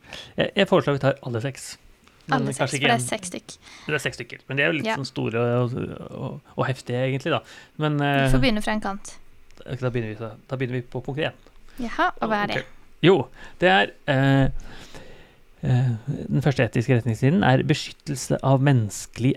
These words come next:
Speaker 1: autonomi. Og det betyr, eh, at man skal bruke kunstig intelligens, eh, sånn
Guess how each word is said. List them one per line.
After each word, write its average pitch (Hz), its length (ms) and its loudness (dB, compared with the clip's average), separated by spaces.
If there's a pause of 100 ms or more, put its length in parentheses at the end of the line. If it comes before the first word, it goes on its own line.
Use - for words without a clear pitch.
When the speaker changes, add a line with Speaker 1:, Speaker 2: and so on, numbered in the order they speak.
Speaker 1:
autonomi. 147 640 4 (640)
Og - 180 -8
det - 120 -4
betyr, 330 400 0
eh, 143 420 2
at - 180 -2
man 143 120 2
skal 151 260 2 (240)
bruke 131 580 0
kunstig 120 400 -4
intelligens, 185 560 0 (420)
eh, 139 460 4 (300)
sånn 143 400 -2